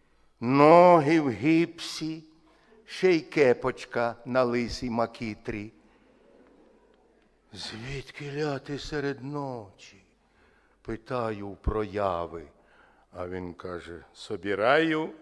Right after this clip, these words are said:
вещи русской слави». «Откуда эта шуба?» — кажу: «Із Полтави».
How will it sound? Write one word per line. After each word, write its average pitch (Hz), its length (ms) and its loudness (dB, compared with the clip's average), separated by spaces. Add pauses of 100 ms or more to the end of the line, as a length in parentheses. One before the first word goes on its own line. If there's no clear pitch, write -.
вещи 123 760 -4
русской 123 560 -8
слави». 107 640 -8 (1600)
«Откуда 147 540 0
эта 135 520 4
шуба?» — 135 1080 0
кажу: 113 340 0
«Із 180 160 -4
Полтави». 185 1040 10